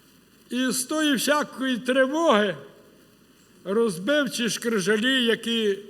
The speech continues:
на цих кам'яних скрижалях. Бог своїм перстом написав цих десять заповідей для свого народу. І там щось сталося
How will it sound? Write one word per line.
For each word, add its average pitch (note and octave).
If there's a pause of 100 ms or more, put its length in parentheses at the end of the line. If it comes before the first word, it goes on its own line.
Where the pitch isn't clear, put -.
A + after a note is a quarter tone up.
(300)
на F3+
цих B3
кам'яних G#3+ (140)
скрижалях. G#3+ (1040)
Бог A3
своїм C4+
перстом B3
написав A3+
цих G3+
десять G#3
заповідей G3+ (320)
для F3+
свого G3
народу. G#3 (1600)
І G#3
там A#3+
щось A#3
сталося A#3+